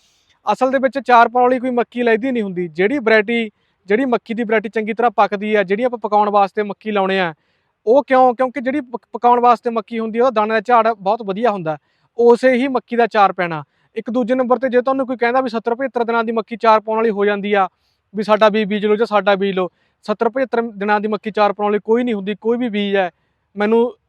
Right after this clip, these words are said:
ਉਹ ਬੰਦਾ ਸਾਬਤ ਕਰ ਦੇ ਵੀ ਪਝੱਤਰ ਦਿਨਾਂ ਦੇ ਚਾਰ ਪੈਂਦਾ। ਪਝੱਤਰ ਦਿਨਾਂ ਤੇ ਕਿਸੇ ਵੀ ਵੈਰਾਈਟੀ ਦਾ ਚਾਰ ਨਹੀਂ ਪੈਂਦਾ। ਜੇ ਸਹੀ ਚਾਰ ਪਾਉਣ ਦੀ ਸਟੇਜ ਆਉਂਦੀ ਆ, ਆਪਣਾ ਪਚਾਸੀਵੇਂ ਤੋਂ ਨੱਬੇ ਦਿਨਾਂ ਦੇ ਵਿੱਚ ਵਿੱਚ ਜਿਹੜਾ ਉਹ ਸਹੀ ਜਿਹੜਾ ਉਹ ਪੈਂਦਾ, ਚਾਰ ਪੈਂਦਾ ਗਾ ਮੱਕੀ ਦਾ,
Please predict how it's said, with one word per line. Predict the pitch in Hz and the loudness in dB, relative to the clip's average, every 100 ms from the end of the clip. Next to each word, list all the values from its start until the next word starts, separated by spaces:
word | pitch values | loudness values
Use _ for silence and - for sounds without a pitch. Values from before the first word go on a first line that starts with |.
| - | -6
ਉਹ | 226 | 0
ਬੰਦਾ | 233 226 | 2 2
ਸਾਬਤ | 214 208 202 | 4 2 2
ਕਰ | 202 202 | -2 -2
ਦੇ | 208 | -4
ਵੀ | |
ਪਝੱਤਰ | 214 240 226 | -4 -2 0
ਦਿਨਾਂ | 214 | -2
ਦੇ | 214 | -2
ਚਾਰ | 214 185 | 2 2
ਪੈਂਦਾ। | 180 180 175 | 2 -2 -2
ਪਝੱਤਰ | 170 233 233 208 220 | -2 -2 -4 -4 -4
ਦਿਨਾਂ | 208 214 208 | -2 -2 -2
ਤੇ | 214 | -2
ਕਿਸੇ | 233 214 254 | -6 -6 -6
ਵੀ | |
ਵੈਰਾਈਟੀ | 220 208 208 | -2 -2 -2
ਦਾ | 190 | -4
ਚਾਰ | 196 180 | -2 -2
ਨਹੀਂ | 175 | -4
ਪੈਂਦਾ। | 175 165 156 _ _ _ _ 175 | -6 -6 -8 _ _ _ _ 2
ਜੇ | 226 | 2
ਸਹੀ | - 214 226 | 4 0 4
ਚਾਰ | 220 220 | 4 4
ਪਾਉਣ | 220 220 | 2 0
ਦੀ | 220 | -4
ਸਟੇਜ | - 220 | 2 2
ਆਉਂਦੀ | 220 214 226 | 2 0 -2
ਆ, | |
ਆਪਣਾ | 240 | -2
ਪਚਾਸੀਵੇਂ | 226 - 220 - 254 254 226 | -6 0 0 0 -4 -4 -2
ਤੋਂ | 233 | -2
ਨੱਬੇ | 214 185 214 | -2 0 0
ਦਿਨਾਂ | 214 220 | 2 -2
ਦੇ | 214 | -2
ਵਿੱਚ | 196 190 | -4 -2
ਵਿੱਚ | 190 196 | -4 -2
ਜਿਹੜਾ | 196 226 226 _ _ _ - | 0 -2 -2 _ _ _ 2
ਉਹ | 240 | 2
ਸਹੀ | - 202 214 | 2 -2 0
ਜਿਹੜਾ | 202 240 | 2 2
ਉਹ | 247 - 226 | 2 0 -4
ਪੈਂਦਾ, | 226 196 202 | -2 -2 0
ਚਾਰ | 202 196 180 | 2 2 2
ਪੈਂਦਾ | 180 170 165 | 0 -4 -6
ਗਾ | |
ਮੱਕੀ | 165 147 170 | -6 -10 -8
ਦਾ, | 151 | -8